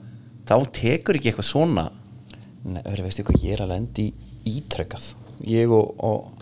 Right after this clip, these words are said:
Speaker 2: af því að nú er ég H K fóreldri í yngri flokka dótinu.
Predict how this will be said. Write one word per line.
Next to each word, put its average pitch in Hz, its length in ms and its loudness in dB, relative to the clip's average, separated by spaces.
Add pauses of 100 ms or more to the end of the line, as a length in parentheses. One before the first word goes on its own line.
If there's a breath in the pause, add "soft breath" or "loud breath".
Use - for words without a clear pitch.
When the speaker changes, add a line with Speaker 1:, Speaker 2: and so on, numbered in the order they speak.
(100)
Speaker 2:
af - 100 -10
því 117 80 -4
að 113 80 -2
nú 117 120 2
er 113 100 2
ég 107 60 2
H 131 120 6
K 123 120 -6
fóreldri 85 280 -4
í 101 160 -2
yngri 113 160 0
flokka 95 300 -4 (320)
dótinu. - 260 -6